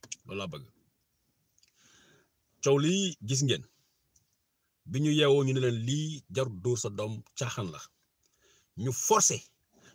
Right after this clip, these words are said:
Ñu ne non, problème, problème ba ñu indil Sénégal ci guute bi ñu dugg tey. Muy am quatorze morts. Quatorze morts yi encore dinaa leen defal scoop. Ñoom li ñuy def tey bu président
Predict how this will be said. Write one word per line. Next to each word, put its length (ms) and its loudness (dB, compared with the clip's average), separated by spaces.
Ñu 80 0
ne 80 2
non, 320 0
problème, 420 -2
problème 320 -2
ba 80 0
ñu 160 0
indil 220 0
Sénégal 500 -2
ci 120 -10
guute 380 -4
bi 160 -2
ñu 120 2
dugg 220 -6
tey. 160 -6
Muy 140 -6
am 140 -6
quatorze 440 -2
morts. 380 -6
Quatorze 560 -4
morts 260 0
yi 60 -2
encore 340 -2
dinaa 180 -4
leen 120 -8
defal 220 -8
scoop. 280 -8
Ñoom 200 -4
li 60 0
ñuy 100 0
def 140 0
tey 180 -4
bu 100 -8
président 520 -6